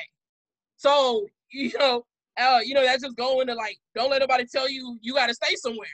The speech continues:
Like, only you know, like, that environment for you is not good, it's not healthy, it's toxic. So I gotta quit. You know, so I think you just gotta evaluate your situation,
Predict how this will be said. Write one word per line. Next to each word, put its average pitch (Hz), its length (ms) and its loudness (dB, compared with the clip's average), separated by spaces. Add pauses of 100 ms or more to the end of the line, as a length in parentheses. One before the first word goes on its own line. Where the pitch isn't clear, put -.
(440)
Like, 226 280 0
only 285 260 0
you 277 280 -4
know, 269 140 0
like, 214 280 -2
that 220 180 -2
environment 247 480 -2
for 294 100 -14
you 285 200 -12
is 220 160 -8
not 233 240 -6
good, 247 240 0
it's 233 80 -10
not 190 180 -10
healthy, 254 280 -8
it's 208 180 -12
toxic. 269 480 -4 (260)
So - 140 -8
I 311 120 2
gotta 311 220 -4
quit. 480 300 -2 (400)
You 277 80 -4
know, 247 180 2
so 262 240 0
I 269 80 -4
think 285 200 -12
you 262 100 -12
just 247 140 -12
gotta 233 180 -2
evaluate 226 440 -4
your 202 100 -10
situation, 240 640 -10